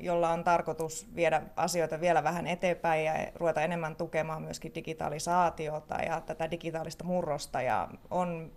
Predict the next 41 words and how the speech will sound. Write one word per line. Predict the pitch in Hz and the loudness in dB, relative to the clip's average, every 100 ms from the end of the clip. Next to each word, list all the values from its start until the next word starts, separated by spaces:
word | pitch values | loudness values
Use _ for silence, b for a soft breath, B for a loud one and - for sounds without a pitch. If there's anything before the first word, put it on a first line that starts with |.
| - | -12
myöskin | 170 180 170 160 | -4 -4 -4 -8
suunnitteilla | 165 160 160 - 160 160 | -6 -6 -8 -12 -10 -8
sii-, | 160 170 165 - | -4 -4 -4 -8
sen, | - 180 170 - - | -2 -2 -2 -6 -12
sen | - 175 | -6 -4
osalta, | 165 165 160 | -2 -2 -4
niin | 160 160 | -10 -8
kuin, | 160 | -10
että | - | -4
saadaan | 175 165 165 | 0 2 2
tiloja | 214 196 170 147 | 4 6 6 6
lisää | 160 165 - - - b b b b | 2 -2 -2 -2 -6 b b b b
myöskin, | 180 175 170 160 | 0 2 4 2
että | 165 | 4
meillä | 170 170 | 6 6
on | 185 | 6
täällä | 175 160 160 | 6 6 6
nyt | 170 - | 0 0
jo | 160 151 - | 0 0 -2
hiljaisia | 180 170 165 170 160 | -2 4 4 4 0
tiloja, | 165 156 156 160 | 2 0 2 2
neuvotteluhuoneita | 160 160 156 156 160 160 160 156 | 0 0 -2 -2 -2 -2 -2 -4
ja | 160 | -4
tämmöisiä, | 165 160 156 160 | -4 -4 -6 -4
mut | 160 - | -6 -6
ihan, | 165 170 160 160 - | -2 -2 -2 -6 -12
että | - - | -10 0
kartoitettaisiin | 185 180 175 170 175 - | 0 2 -4 -8 -8 -6
sitä | 170 170 | 0 2
tarvetta | 196 208 180 165 175 | 6 6 4 0 -2
ja | 165 | 2
mietittäisiin, | 190 180 - 156 - 151 | 0 0 -4 -8 -8 -12
että | - | -14
pitäisikö | - - 160 165 | -8 -2 -2 -2
meidän | 160 160 | -8 -2
tarjota | 185 175 156 156 | -2 0 -2 -2
juuri | 160 170 165 | -2 -2 -4
tämmöistä, | 165 165 - 165 | -6 -8 -8 -8
niin | 165 | -6
kuin, | 170 170 b b b b | -8 -10 b b b b
enemmän | 185 196 190 | 2 4 4